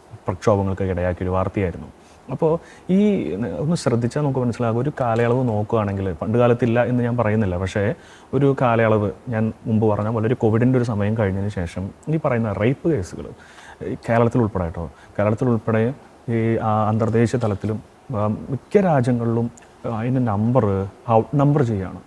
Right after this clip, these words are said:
വളരെയധികം കൂടിക്കൊണ്ടിരിക്കുകയാണ്. അതിൻ്റെ കാരണം എന്താണെന്ന് വെച്ചാൽ ഒരുപക്ഷേ ഈ കോവിഡ്-ഉണ്ടായ ഫ്രസ്ട്രേഷനാണോ? പക്ഷേ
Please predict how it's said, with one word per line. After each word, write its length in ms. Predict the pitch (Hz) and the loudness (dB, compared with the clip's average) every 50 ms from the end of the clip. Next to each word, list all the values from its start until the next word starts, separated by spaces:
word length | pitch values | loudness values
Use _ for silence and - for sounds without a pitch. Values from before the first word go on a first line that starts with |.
| - - - - - - | -20 -20 -20 -20 -16 -10
വളരെയധികം 600 | 117 107 101 127 156 180 202 196 165 151 143 143 | -8 -4 0 0 2 4 4 6 4 4 4 2
കൂടിക്കൊണ്ടിരിക്കുകയാണ്. 760 | 135 143 120 117 104 104 101 104 98 90 87 95 80 - - - - - - - - - - - - - | 2 2 2 2 2 0 0 -2 -4 -4 -6 -8 -10 -12 -16 -18 -20 -20 -20 -20 -20 -20 -20 -20 -8 -4
അതിൻ്റെ 200 | 123 123 123 117 - | 0 0 0 2 2
കാരണം 260 | 113 101 104 110 135 | 0 0 2 2 2
എന്താണെന്ന് 260 | 165 160 151 151 156 156 | 2 2 2 2 0 0
വെച്ചാൽ 220 | 143 - 139 131 | -2 -2 -2 -2
ഒരുപക്ഷേ 360 | 113 107 120 123 120 - - 139 | 0 0 0 -2 -2 -2 -2 0
ഈ 120 | 139 143 | 0 -2
കോവിഡ്-ഉണ്ടായ 640 | 131 - 117 110 107 101 120 143 160 160 151 147 139 | 0 4 4 4 4 4 2 2 2 2 2 2 2
ഫ്രസ്ട്രേഷനാണോ? 840 | 127 - 113 104 - - 107 104 95 - 101 95 87 85 87 85 - - | 2 2 0 0 0 0 0 0 0 -2 -4 -6 -6 -6 -8 -10 -6 -6
പക്ഷേ 200 | 113 101 - | -4 -2 0